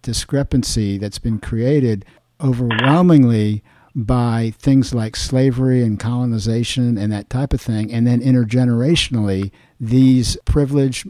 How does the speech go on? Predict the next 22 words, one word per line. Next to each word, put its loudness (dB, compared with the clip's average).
predominantly -4
Anglo 0
wealth -4
owners 0
can 2
pass 2
that 0
wealth -2
down 0
within 2
their -6
families. 0
And 4
you 2
can 4
try 2
to 2
do 4
all 0
sorts 2
of 0
reforms, 2